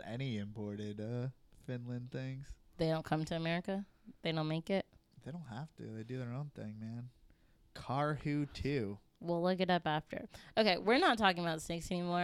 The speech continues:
Speaker 2: are we?
Speaker 1: What are we, what are we talking about?
Speaker 2: The last thing we talked about was just <laughs> species in Finland. Um, yeah.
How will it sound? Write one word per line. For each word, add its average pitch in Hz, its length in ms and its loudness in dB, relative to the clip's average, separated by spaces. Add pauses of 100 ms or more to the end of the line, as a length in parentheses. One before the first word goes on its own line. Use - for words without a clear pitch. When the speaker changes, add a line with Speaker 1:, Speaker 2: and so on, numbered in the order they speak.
(140)
Speaker 2:
are 196 140 4
we? 196 100 6
Speaker 1:
What 185 160 12
are 156 260 4
we, 202 280 4
what 156 260 0
are 214 80 0
we 202 140 0
talking 190 400 0
about? 107 420 -4 (160)
Speaker 2:
The 226 220 6
last 202 280 8
thing 208 120 6
we 208 60 6
talked 202 160 4
about 190 80 6
was 190 100 6
just - 160 -2
<laughs> - 80 2
species 233 420 8
in 254 180 6
Finland. 214 680 4 (160)
Um, 175 520 0 (1120)
yeah. 185 400 2